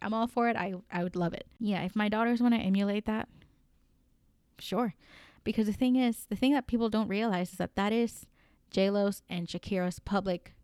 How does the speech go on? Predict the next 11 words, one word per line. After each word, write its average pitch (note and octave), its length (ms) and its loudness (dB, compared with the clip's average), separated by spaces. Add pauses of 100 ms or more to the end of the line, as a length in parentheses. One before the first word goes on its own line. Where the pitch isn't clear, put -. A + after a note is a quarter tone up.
(200)
personas. E3 680 -4 (640)
Um, D#3+ 360 -4 (180)
you F#3 100 -4
know, E3+ 80 0
in F3 80 0
other F3+ 180 2
words, E3+ 280 -2
we, F#3+ 640 0 (1080)
you G#3 200 2
don't G#3 220 4
watch F#3 600 -2